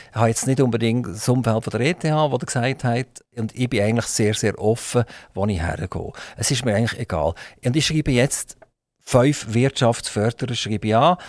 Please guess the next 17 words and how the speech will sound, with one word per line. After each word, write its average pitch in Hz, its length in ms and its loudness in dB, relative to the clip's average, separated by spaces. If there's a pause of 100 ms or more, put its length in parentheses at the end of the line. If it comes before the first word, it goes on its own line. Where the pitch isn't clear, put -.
(240)
so 127 100 2
meine 113 240 4
Idee 127 360 2
sagen 143 480 2 (320)
und 113 260 2
sagen, 120 400 2
A, 120 320 4
habe 117 140 2
ich 101 60 -6
ke-, - 160 -6 (200)
zu - 120 -4
wenig 131 200 2
Kapital, 113 580 -2
um, 120 720 -6
um 143 220 0
mich 143 220 0
niederzulassen, 139 720 2